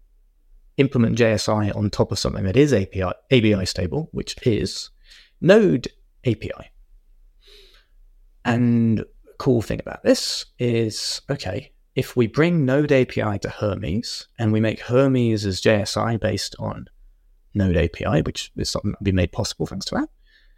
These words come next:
now we've got Node A P I in Hermes, and we can do all sorts of things.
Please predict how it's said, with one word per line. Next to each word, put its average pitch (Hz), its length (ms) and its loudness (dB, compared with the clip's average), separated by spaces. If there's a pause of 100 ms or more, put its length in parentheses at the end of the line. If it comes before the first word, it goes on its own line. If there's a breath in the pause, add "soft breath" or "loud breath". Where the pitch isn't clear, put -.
(840)
now 156 220 4
we've 208 120 4
got 123 140 2
Node 127 200 4
A 123 120 4
P 107 160 -2
I 104 160 0
in 101 200 -2
Hermes, - 720 -4 (160)
and 120 120 0
we 127 120 4
can 113 120 2
do 107 120 2
all 143 140 2
sorts - 340 0
of - 80 -12
things. - 420 -12